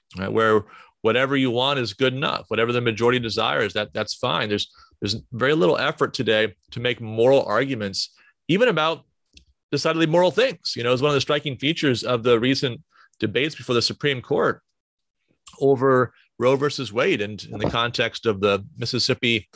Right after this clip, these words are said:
law. Um, that, that the lawyer arguing in favor of that law was really pulling his punches when it came to making moral claims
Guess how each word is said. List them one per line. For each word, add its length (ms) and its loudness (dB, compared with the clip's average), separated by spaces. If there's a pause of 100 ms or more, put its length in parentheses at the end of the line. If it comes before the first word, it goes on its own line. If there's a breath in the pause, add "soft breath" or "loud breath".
(360 loud breath)
law. 460 0 (320)
Um, 300 -6 (420 soft breath)
that, 360 0
that 260 -2
the 140 4
lawyer 640 4
arguing 460 -2
in 120 -4
favor 280 0
of 120 2
that 180 0
law 420 0 (520)
was 180 -2
really 220 0
pulling 280 0
his 100 -2
punches 640 -2 (380 soft breath)
when 140 -2
it 120 -2
came 260 -2
to 100 -2
making 400 -2
moral 300 2
claims 680 -2